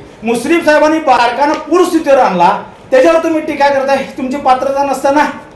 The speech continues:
पंचावन्न कोटी साहेबांनी दिले इलेक्शन झाल्यानंतर, परत नेता पन्नास कोटी दिले. चेष्टा आहे काय हो? अशा अडचणीत असलेल्या कारखान्यांना कशासाठी दिले? कारखाना बंद पडण्यासाठी पैसे दिले. मुश्रीफ साहेबाचं नाव महाराष्ट्रात आहे. आ-, मुश्रीफ साहेबांच्या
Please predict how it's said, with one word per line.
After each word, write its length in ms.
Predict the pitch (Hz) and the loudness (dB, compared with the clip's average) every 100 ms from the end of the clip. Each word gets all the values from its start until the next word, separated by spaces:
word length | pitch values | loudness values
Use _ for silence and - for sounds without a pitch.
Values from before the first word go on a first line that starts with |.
| - - - - - | -20 -20 -20 -20 -4
पंचावन्न 340 | 269 285 339 349 | 0 2 2 2
कोटी 200 | 349 339 | 2 0
साहेबांनी 360 | 294 285 302 | 0 2 0
दिले 260 | 302 277 269 | 0 0 0
इलेक्शन 260 | 254 240 240 | 0 -4 -6
झाल्यानंतर, 460 | 185 190 170 156 - - - - - - - - | -6 -6 -8 -10 -14 -18 -20 -20 -20 -20 -12 0
परत 360 | 311 349 359 | 4 4 4
नेता 220 | 349 330 320 | 0 0 0
पन्नास 360 | 311 302 294 | 0 0 -2
कोटी 200 | 294 269 | -4 -6
दिले. 420 | 262 220 170 - - - - - - - | -6 -4 -4 -6 -14 -20 -20 -20 -20 -4
चेष्टा 300 | 233 240 302 | -2 0 2
आहे 100 | 294 | 4
काय 300 | 294 285 294 | 4 4 4
हो? 60 | 294 - - - - | 2 -6 -16 -16 -6
अशा 240 | 202 277 | -2 2
अडचणीत 420 | 285 269 269 285 | 2 2 -2 -4
असलेल्या 300 | 277 269 277 | -4 -2 -2
कारखान्यांना 480 | 277 247 254 277 277 | 0 -2 -2 -2 -2
कशासाठी 600 | 294 - 269 320 320 330 | -4 -2 0 2 2 0
दिले? 180 | 320 294 185 - - - | 0 -2 -2 -8 -18 -2
कारखाना 320 | 220 247 277 | 0 2 2
बंद 200 | 269 285 | 4 2
पडण्यासाठी 440 | 339 320 320 320 330 | 4 2 2 0 2
पैसे 320 | 285 233 247 | 0 0 -2
दिले. 500 | 208 277 285 - - - - - - | 0 2 0 -6 -18 -20 -20 -18 -2
मुश्रीफ 400 | 208 220 262 254 | 0 0 0 2
साहेबाचं 340 | 247 240 247 | 2 4 2
नाव 120 | 247 | 2
महाराष्ट्रात 480 | 240 208 214 214 214 185 | 2 2 2 0 -2 -2
आहे. 160 | 143 - - - | -6 -8 -14 -6
आ-, 420 | 190 - - - | -4 -6 -16 -10
मुश्रीफ 360 | 202 196 233 247 | -8 -6 -6 -2
साहेबांच्या 360 | 220 220 233 | -2 0 -2